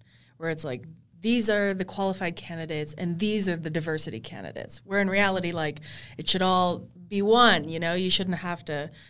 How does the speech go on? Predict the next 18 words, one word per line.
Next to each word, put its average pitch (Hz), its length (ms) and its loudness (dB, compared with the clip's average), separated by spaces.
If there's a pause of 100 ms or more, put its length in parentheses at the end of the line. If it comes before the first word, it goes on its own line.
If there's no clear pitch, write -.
(160)
close 202 300 2
your 180 80 2
eyes 180 260 2
to - 80 -8
one 180 420 0
to - 120 -8
see 190 300 0
the 156 180 -4
other. 147 640 -4
But, 190 600 0 (480)
you 185 120 -6
know, 156 360 -4 (280)
everybody 202 360 6
should 185 200 0
be 170 120 -2
included 165 560 0
in 151 100 -4
that - 500 -2